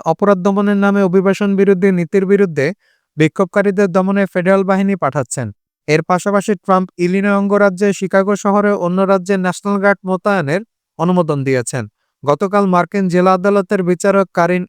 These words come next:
ইমারগার্ট এ রায় দেন। তার সিদ্ধান্ত আসে ঠিক কিছুক্ষণ পরেই, যখন পেন্টাগন জানায়, ক্যালিফোর্নিয়া ন্যাশনাল গার্ডের দুইশো সদস্যকে পোর্টল্যান্ডে পাঠানোর নির্দেশ দেওয়া হয়েছে, যাতে তারা যুক্তরাষ্ট্র ইমিগ্রেশন ও কাস্টম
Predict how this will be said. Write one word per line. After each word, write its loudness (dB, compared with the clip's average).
ইমারগার্ট 0
এ 0
রায় 2
দেন। -6
তার 0
সিদ্ধান্ত -4
আসে 0
ঠিক -4
কিছুক্ষণ -2
পরেই, 0
যখন 0
পেন্টাগন -2
জানায়, -2
ক্যালিফোর্নিয়া 0
ন্যাশনাল -2
গার্ডের 2
দুইশো -2
সদস্যকে -2
পোর্টল্যান্ডে 0
পাঠানোর 0
নির্দেশ 0
দেওয়া 0
হয়েছে, -2
যাতে 0
তারা 0
যুক্তরাষ্ট্র -2
ইমিগ্রেশন -2
ও 0
কাস্টম -2